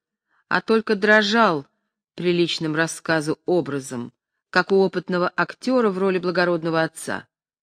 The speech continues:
Но вдруг в самую чувствительную минуту, когда рассказчик указал пальцем на свой шрам, Горелин яростно вскрикнул, стиснув зубы:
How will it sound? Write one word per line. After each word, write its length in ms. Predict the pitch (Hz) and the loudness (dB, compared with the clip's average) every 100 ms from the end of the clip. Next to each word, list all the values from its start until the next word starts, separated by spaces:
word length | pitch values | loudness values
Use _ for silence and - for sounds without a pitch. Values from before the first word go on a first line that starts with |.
| _ _ _ _ _ _ _ _ | _ _ _ _ _ _ _ _
Но 140 | 220 247 | 2 4
вдруг 260 | 254 254 | 4 2
в 40 | - | 0
самую 360 | - 247 220 | 0 4 4
чувствительную 720 | 208 202 - 220 - 196 196 | 2 -4 0 0 2 0 0
минуту, 460 | 196 202 190 147 123 | 2 2 0 -2 -4
когда 280 | 143 139 143 | -6 -4 -2
рассказчик 580 | 147 - 170 160 147 143 | -2 -2 -4 -4 -6 -8
указал 420 | 147 147 156 151 | -4 -4 -2 -4
пальцем 440 | - 151 131 143 | -2 -2 -4 -8
на 120 | 139 | -8
свой 240 | 143 - 143 | -8 -8 -6
шрам, 440 | - 196 233 233 - _ _ _ _ _ | -4 0 0 0 -6 _ _ _ _ _
Горелин 480 | 175 202 208 202 190 | 2 6 6 4 2
яростно 480 | 175 180 175 - 165 | 0 0 -2 -4 -8
вскрикнул, 640 | - - 185 185 - 151 | -8 -6 -2 -2 -4 -10
стиснув 500 | - - 143 143 139 | -10 -10 -10 -10 -12
зубы: 400 | 135 151 120 123 | -4 -4 -4 -10